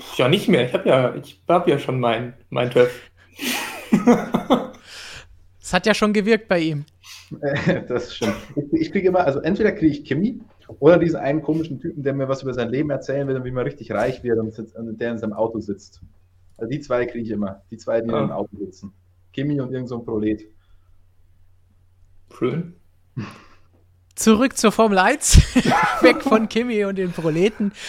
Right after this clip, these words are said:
Speaker 2: in der Alpha-Werbung.
Speaker 3: Nee, ist keine Alpha-Werbung, der Prolet. Also der Prolet ist einfach irgend so ein, so eine typische YouTube-Werbung, der, der erzählen will, wie du reich wirst.
Speaker 2: Okay.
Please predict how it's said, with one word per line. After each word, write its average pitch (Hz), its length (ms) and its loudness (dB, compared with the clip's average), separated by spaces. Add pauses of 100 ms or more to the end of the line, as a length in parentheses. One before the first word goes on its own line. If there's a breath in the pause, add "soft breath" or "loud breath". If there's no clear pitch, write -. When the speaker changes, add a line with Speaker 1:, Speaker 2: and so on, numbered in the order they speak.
(140 loud breath)
Speaker 2:
in 196 160 0
der 165 140 2
Alpha-Werbung. 180 760 2 (540 loud breath)
Speaker 3:
Nee, 143 160 2
ist 170 140 -2
keine 139 220 6
Alpha-Werbung, 110 480 2
der 104 80 -2
Prolet. 107 340 -6
Also 107 540 0
der 110 60 -4
Prolet 113 380 -2
ist 110 100 -4
einfach 107 240 -6
irgend 113 200 -8
so 110 180 -2
ein, 104 260 -6 (240)
so - 100 -12
eine 107 100 -6
typische 110 360 -8
YouTube-Werbung, 110 680 -4
der, 107 160 -4
der 104 200 -2
erzählen 104 300 -6
will, 104 120 -4
wie 104 80 -6
du 101 80 -8
reich 92 320 -10
wirst. - 260 -14 (720)
Speaker 2:
Okay. 156 360 -12